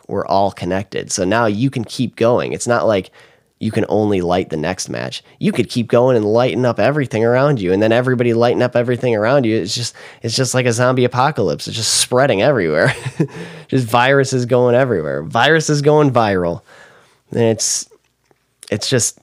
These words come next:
it's sad. But you step out of that network, and that's gonna make all the difference in the world. And not only that, not only stepping out, but could you imagine taking it a step further and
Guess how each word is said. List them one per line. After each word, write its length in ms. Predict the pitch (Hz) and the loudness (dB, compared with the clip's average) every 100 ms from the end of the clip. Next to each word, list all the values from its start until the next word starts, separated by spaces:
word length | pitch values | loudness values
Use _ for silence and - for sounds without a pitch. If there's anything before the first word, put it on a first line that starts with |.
| - | -2
it's 180 | - | 0
sad. 540 | - - 123 143 65 - - _ | 0 2 4 2 0 -6 -18 _
But 220 | 117 104 | 0 0
you 260 | 82 120 143 | 0 2 2
step 420 | - - 127 127 | 2 0 0 0
out 220 | 90 110 | 0 2
of 60 | 123 | 2
that 180 | 113 - | 0 0
network, 640 | 80 78 123 143 147 - - _ _ _ _ _ _ _ _ _ _ _ _ _ _ _ _ _ | -4 -2 0 0 -2 -10 -20 _ _ _ _ _ _ _ _ _ _ _ _ _ _ _ _ _
and 200 | 104 98 | -4 -2
that's 380 | 101 113 - - | 0 0 -2 -6
gonna 200 | - 113 | -2 0
make 240 | 101 90 - | 0 -2 -4
all 240 | 90 104 | -2 0
the 100 | 104 | 0
difference 360 | 95 95 101 98 | -2 -6 -8 -10
in 60 | 90 | -8
the 80 | |
world. 420 | 80 80 69 55 - _ _ _ _ _ - | -6 -6 -6 -8 -12 _ _ _ _ _ -4
And 200 | 113 110 | -2 2
not 220 | 120 160 | 2 4
only 280 | 156 120 95 | 2 2 0
that, 480 | 110 120 85 - - _ _ _ _ | 0 2 0 -4 -10 _ _ _ _
not 340 | - 113 113 151 | -6 -2 2 4
only 240 | 156 120 | 4 2
stepping 760 | - - - - 120 - 127 - | 0 0 -2 -2 -2 0 -2 -2
out, 360 | - 110 87 - _ _ _ | -2 0 0 -6 _ _ _
but 140 | 113 | -6
could 180 | 120 117 | -4 0
you 120 | 147 | 2
imagine 720 | 120 98 87 107 117 131 139 139 _ _ _ _ _ _ _ _ _ _ _ _ _ _ _ _ _ - | 2 0 0 -2 0 0 0 -6 _ _ _ _ _ _ _ _ _ _ _ _ _ _ _ _ _ -4
taking 380 | 139 135 131 | -2 0 2
it 80 | 127 | 2
a 60 | 113 | 0
step 260 | - 120 | 0 -2
further 500 | - 113 107 127 143 | -2 0 2 4 4
and 320 | - 110 98 | 2 0 0